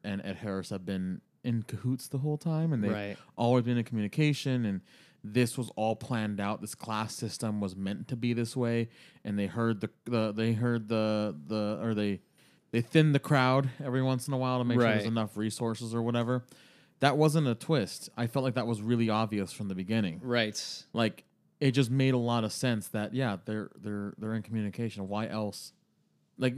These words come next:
Speaker 1: there's just, I feel like there's so many hints from the whole movie that John Hurt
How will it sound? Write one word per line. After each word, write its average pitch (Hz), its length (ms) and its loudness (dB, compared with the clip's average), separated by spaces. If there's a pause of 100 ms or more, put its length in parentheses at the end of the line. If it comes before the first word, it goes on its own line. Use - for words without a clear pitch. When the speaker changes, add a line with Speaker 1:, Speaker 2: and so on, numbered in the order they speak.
(100)
Speaker 1:
there's 165 160 6
just, 175 140 2
I 147 80 0
feel 196 100 2
like 208 60 2
there's 160 120 2
so 151 220 2
many 156 220 2
hints 123 260 0
from 113 100 -10
the 104 80 -4
whole 131 260 -4
movie 107 500 0 (500)
that 113 320 0
John 120 320 0
Hurt 117 320 -2